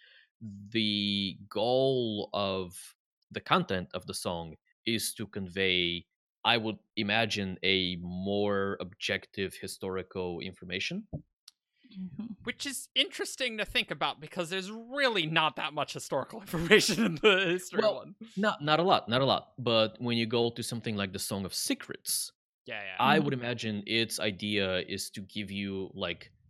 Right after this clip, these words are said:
Speaker 1: deeper meanings and, and hidden messages
Speaker 3: What
Speaker 1: and
Speaker 3: it
Speaker 1: things like that.
Speaker 3: does.
Speaker 1: Yeah. Where one of them talks about,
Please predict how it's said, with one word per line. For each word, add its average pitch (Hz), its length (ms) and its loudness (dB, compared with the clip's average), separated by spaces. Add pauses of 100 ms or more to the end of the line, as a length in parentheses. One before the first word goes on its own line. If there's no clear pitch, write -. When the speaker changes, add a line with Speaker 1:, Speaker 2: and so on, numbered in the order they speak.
(180)
Speaker 1:
deeper 110 360 0
meanings 87 640 -4
and, 87 340 -8
and 87 280 -8
hidden 110 360 -4
messages 87 640 -4
Speaker 3:
What 131 80 -4
Speaker 1:
and 120 80 -8
Speaker 3:
it - 40 -10
Speaker 1:
things 92 180 -8
like 85 200 -10
that. 65 80 -10
Speaker 3:
does. - 220 -12 (760)
Speaker 1:
Yeah. 110 260 0 (440)
Where 127 800 2
one 120 400 2
of 113 220 -4
them 104 600 2 (440)
talks 107 320 0
about, 92 720 0